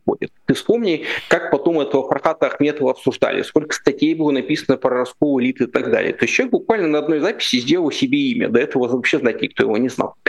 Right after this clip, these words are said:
Ну, я не знаю, б-, были ли у него какие-то козыри, кроме этой записи, но я, во всяком случае, о его каких-то заявлениях публичных больше ничего не знаю.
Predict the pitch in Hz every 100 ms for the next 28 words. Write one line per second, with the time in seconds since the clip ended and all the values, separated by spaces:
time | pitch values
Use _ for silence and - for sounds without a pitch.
0 | - - 220 - 185 190 170 135 117 160
1 | 170 151 190 143 139 139 143 156 131 139
2 | - 143 123 127 135 127 123 - 160 339
3 | 339 135 - - - - - 139 190 196
4 | 175 - 139 185 165 139 135 147 156 131
5 | - 151 - 123 131 131 160 185 131 -
6 | 117 143 147 117 127 135 123 - 131 127
7 | 127 123